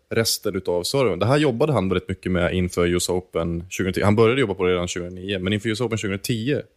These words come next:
så jobbade han väldigt mycket på sin, på sin serve, sitt uppkast och framförallt sin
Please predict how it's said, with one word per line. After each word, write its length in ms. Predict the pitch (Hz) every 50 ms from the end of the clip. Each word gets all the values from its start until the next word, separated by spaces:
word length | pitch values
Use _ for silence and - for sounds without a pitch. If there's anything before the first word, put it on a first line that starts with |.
| _ _ _ _ _ -
så 160 | - - 101
jobbade 240 | 104 104 98 95 107
han 100 | 110 110
väldigt 180 | 107 113 120
mycket 260 | 139 131 107 98 82
på 80 | - 82
sin, 280 | - - 82 82 - - _ _ _ -
på 300 | 90 85 85 82 65 -
sin 460 | - - - - 90 87 85 82 85 82 _ _ _ _ _ _ _ _ _ _ _ _ -
serve, 680 | - - - - - - - 113 98 92 90 95 90 -
sitt 180 | - - -
uppkast 560 | - - - - - - 127 120 120 - - -
och 280 | 98 - _ _ - -
framförallt 360 | - 110 101 - 95 90 -
sin 260 | - - 98 92 90